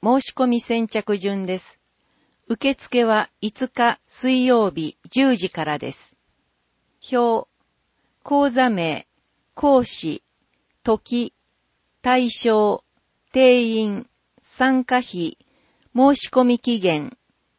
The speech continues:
ところ、申し込み先の順に読みます。講座名、楽しいアート教室。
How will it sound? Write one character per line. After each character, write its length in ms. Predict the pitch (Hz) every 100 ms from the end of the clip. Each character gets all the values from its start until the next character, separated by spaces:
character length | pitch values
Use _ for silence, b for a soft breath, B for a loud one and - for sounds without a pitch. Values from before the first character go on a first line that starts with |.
| -
と 140 | 233
こ 200 | - 262
ろ、 260 | 240 233 - 214
申 200 | 247 262
し 100 | -
込 140 | 240
み 120 | 233 220
先 420 | 208 - 196 - _
の 160 | 220 226
順 300 | 208 214 196
に 140 | 190
読 120 | 165 170
み 160 | 170
ま 140 | 160 165
す。 240 | - _ _ _ _ _ _ _ _ _ _ _
講 240 | - 285 285
座 220 | 247 254
名、 360 | 190 165 139 - _ _ _ _ _
楽 280 | - 254 277
し 300 | 269 285 247
い 80 | 196
ア 180 | 202 220
ー 40 |
ト 160 | - 214
教 300 | - 202 185
室。 420 | - - 147